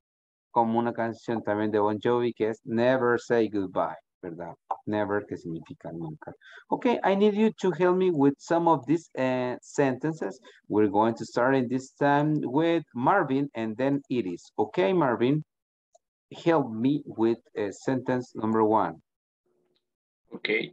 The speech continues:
Speaker 2: eh, ¿solo el ejemplo, teacher?
Speaker 1: Yes, just, eh, read this sentence,
Speaker 2: Okay,
Speaker 1: please.
Speaker 2: okay. I always get up at five o'clock.
Speaker 1: Yes, five o'clock. Thank you.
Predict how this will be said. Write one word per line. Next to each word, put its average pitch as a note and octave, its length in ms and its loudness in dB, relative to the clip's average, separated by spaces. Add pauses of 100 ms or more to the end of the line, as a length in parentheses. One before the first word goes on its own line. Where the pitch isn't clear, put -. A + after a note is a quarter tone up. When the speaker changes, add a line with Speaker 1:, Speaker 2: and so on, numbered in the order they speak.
(100)
Speaker 2:
eh, G2+ 640 2 (260)
¿solo A#2 300 -2
el A#2+ 80 2
ejemplo, D3+ 420 0
teacher? D#3+ 260 -8 (420)
Speaker 1:
Yes, A3 420 2
just, A3+ 380 4
eh, C3+ 340 4
read C#3 340 2 (160)
this C#3 280 0
sentence, - 680 -6
Speaker 2:
Okay, C#3 120 0
Speaker 1:
please. G#3 160 0 (360)
Speaker 2:
okay. B2 180 -6 (840)
I B2 200 0
always D3+ 680 6 (180)
get C3 140 4
up B2 140 2 (120)
at A2+ 640 2 (2250)
five B2 440 4
o'clock. A#2+ 540 -2 (460)
Speaker 1:
Yes, F3 340 2
five D3 180 4
o'clock. C#3 320 0
Thank F#3+ 280 -2
you. G#2+ 120 0